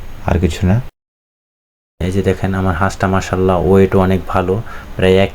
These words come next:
কেজি সাতশো গ্রাম ওয়েট। এটার বয়স মাত্র তিন মাস এখনও হয়নি, আহ,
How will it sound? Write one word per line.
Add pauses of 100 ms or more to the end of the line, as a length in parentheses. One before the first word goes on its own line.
কেজি
সাতশো
গ্রাম
ওয়েট। (480)
এটার
বয়স
মাত্র (340)
তিন
মাস
এখনও
হয়নি,
আহ,